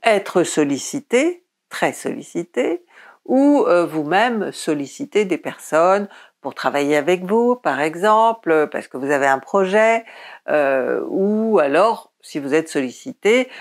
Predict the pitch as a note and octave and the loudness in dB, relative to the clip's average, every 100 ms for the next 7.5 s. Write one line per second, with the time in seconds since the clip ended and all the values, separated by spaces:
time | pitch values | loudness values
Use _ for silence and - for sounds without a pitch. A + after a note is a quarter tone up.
0 | - _ - C#3+ D3 D#3 - - F3+ G#3 | -20 _ -10 -4 -2 -2 -6 -2 2 4
1 | G3 C#3+ C#3 A2+ - - - D#3+ F#3 D3 | 2 0 -2 -4 -10 -10 -2 2 2 -2
2 | C#3+ G#2+ D3 C#3+ C3+ D#3+ C3+ D3 B2+ B2+ | -4 -4 -4 -6 -6 -6 -4 -4 -4 -8
3 | - F3 G3 G3+ - - - - C#3+ D3 | -2 0 0 -4 -10 -20 -18 -8 -6 -6
4 | C#3 B2+ G2+ B1+ - _ F#3+ E3+ E3 - | -10 -14 -14 -16 -20 _ -2 0 -2 -2
5 | D3 C#3 C#3+ C3 C#3 - F#3+ F#3+ G#3 G3 | 0 0 0 -2 -4 -4 -4 -2 -2 -2
6 | G3+ - E3 F3+ D3+ C#3+ - C#3 C3 C#3+ | -8 -8 -8 -6 -8 -6 -2 -2 0 -2
7 | C3+ D#3 D#3+ G#3+ A3+ | 0 0 0 0 0